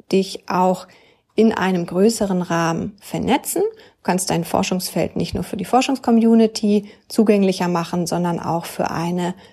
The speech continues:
breitere Öffentlichkeit oder für einen breiteren Kreis von Interessierten öffnen. Und um in dieser Kurzfolge hier nur noch einen weiteren Vorteil zu nennen, der Blog kann eben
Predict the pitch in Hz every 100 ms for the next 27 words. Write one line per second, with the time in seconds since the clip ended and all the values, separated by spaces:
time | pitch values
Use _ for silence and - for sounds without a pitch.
0 | _ - 165 180 202 185 - 190 - 190
1 | 180 - 185 175 175 - - - - 170
2 | 165 - - - 165 165 180 185 - 170
3 | 180 180 180 - 170 180 - 175 175 -
4 | 175 - 202 196 196 180 170 - _ _
5 | - 185 220 - - 196 196 _ _ _
6 | _ _ _ _ _ 202 196 - 180 -
7 | 190 185 180 170 - 233 - 233 208 196
8 | 196 196 196 185 170 170 - - 170 220
9 | 269 233 214 214 208 202 180 - 226 277
10 | 208 190 - 175 170 170 214 311 - -
11 | - - 190 180 190 254 - 208 - 196
12 | 196